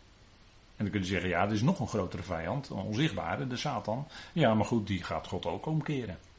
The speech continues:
Die gaat ook zijn knieën buigen. Nou, natuurlijk. Dat is voor God niet zo moeilijk, hoor.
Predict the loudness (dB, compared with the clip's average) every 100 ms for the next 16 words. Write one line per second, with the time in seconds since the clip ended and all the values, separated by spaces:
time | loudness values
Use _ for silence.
0 | -20 -20 -20 -20 -20 -20 -12 0 2 2
1 | 0 2 2 4 2 2 0 -2 -8 -14
2 | -20 -20 -20 -20 -20 -20 -20 -20 -20 -20
3 | -20 -20 -20 -20 -20 -20 -20 -20 -20 -20
4 | -20 -12 -4 -4 0 2 0 -4 -14 -20
5 | -20 -20 -20 -20 -20 -20 -20 -20 -20 -20
6 | -20 -20 -20 -14 -10 -2 -2 2 0 2
7 | 4 6 4 4 0